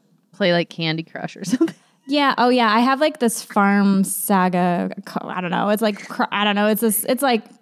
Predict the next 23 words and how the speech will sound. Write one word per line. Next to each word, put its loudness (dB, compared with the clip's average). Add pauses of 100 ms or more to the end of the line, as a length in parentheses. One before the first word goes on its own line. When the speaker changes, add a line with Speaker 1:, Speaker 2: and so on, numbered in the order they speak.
(120)
Speaker 2:
Candy 2
Crush. 0 (420)
I -2
play -2
on -2
my -2
phone. 0 (120)
I -2
watch, 0 (140)
I've 0
been 4
watching, 2
um, 0 (380)
Ha-, -2
The 4
Handmaid's 2
Tale. -2
Speaker 1:
Oh 4
my 2
gosh. 0
I 0
just, -6
uh, 0